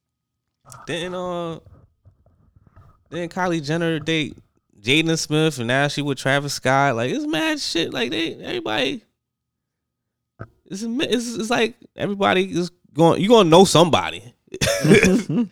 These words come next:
Speaker 1: Somebody's mutual with somebody. So, you know, you just, you gotta roll with punches and shit, you know what I'm saying? But, uh, what else is on topic, man? Uh, so you, all right, so you, you finally finished, uh, the Wednesday, uh, Netflix series, right?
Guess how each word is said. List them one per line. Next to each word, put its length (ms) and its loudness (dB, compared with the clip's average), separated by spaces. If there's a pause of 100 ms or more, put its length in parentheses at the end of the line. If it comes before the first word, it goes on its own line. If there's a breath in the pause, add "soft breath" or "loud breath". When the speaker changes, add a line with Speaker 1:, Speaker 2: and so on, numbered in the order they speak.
(320 loud breath)
Speaker 1:
Somebody's 500 4
mutual 360 4
with 100 2
somebody. 540 0
So, 280 2
you 220 0
know, 180 0
you 120 -8
just, 260 -10
you 280 -8
gotta 200 -2
roll 220 -2
with 120 -8
punches 380 -4
and 100 -10
shit, 240 -8
you 60 -12
know 80 -8
what 60 -8
I'm 60 -10
saying? 380 -10 (800)
But, 160 -10
uh, 300 -6 (1120)
what 140 -12
else 200 -8
is 100 -8
on 160 -6
topic, 360 -2
man? 380 -6 (960)
Uh, 140 -8
so 140 -8
you, 140 -6
all 100 -2
right, 260 -4
so 120 -6
you, 120 -4 (100)
you 140 -8
finally 380 0
finished, 340 -6
uh, 400 -6
the 80 -10
Wednesday, 520 -4 (100)
uh, 160 -4
Netflix 360 -4
series, 300 -10
right? 180 -6